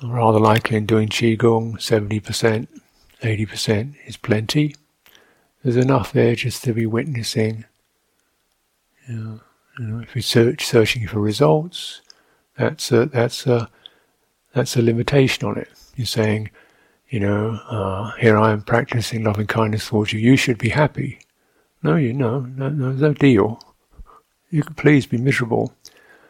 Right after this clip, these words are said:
If you, if that's where you're at, let's just practice, you know, being,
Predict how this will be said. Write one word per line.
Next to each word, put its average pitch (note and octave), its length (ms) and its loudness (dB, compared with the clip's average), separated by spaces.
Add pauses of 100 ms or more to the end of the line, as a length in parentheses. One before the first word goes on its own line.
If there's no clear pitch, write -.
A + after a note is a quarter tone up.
(180)
If A#2+ 180 -6
you, A#2+ 120 2
if C#3 120 -4
that's - 540 0
where G#2+ 160 4
you're G#2 180 4
at, C#3+ 340 4
let's B2 260 -2
just - 340 -4
practice, - 560 -2 (500)
you G#2 120 -2
know, G#2 80 -4
being, G#2+ 420 -2